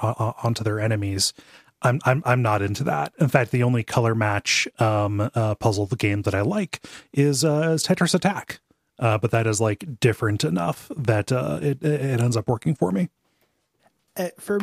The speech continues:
Speaker 2: for me, this is just a bad example of that genre. Like, I don't, I don't hate that genre.
Speaker 1: Yeah.
Speaker 2: Um, I love Luminous,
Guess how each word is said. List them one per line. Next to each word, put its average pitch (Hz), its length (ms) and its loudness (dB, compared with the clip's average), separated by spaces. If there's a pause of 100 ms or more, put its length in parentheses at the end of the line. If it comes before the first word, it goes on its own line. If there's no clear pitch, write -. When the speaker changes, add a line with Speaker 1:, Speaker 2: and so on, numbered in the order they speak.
(120)
Speaker 2:
for - 160 -6
me, 277 200 0
this 196 200 -4
is 180 80 -2
just 175 220 -6
a 151 60 -2
bad 139 420 -8
example 135 580 -10
of 120 120 -14
that 127 220 -14
genre. 127 440 -8
Like, 131 180 -10
I 151 60 0
don't, 175 240 -2
I 165 40 -4
don't 170 120 2
hate 156 160 -4
that 139 180 -8
genre. 127 480 -6 (120)
Speaker 1:
Yeah. 127 240 2 (220)
Speaker 2:
Um, 135 280 -4
I 156 100 -4
love 165 220 0
Luminous, 147 600 -6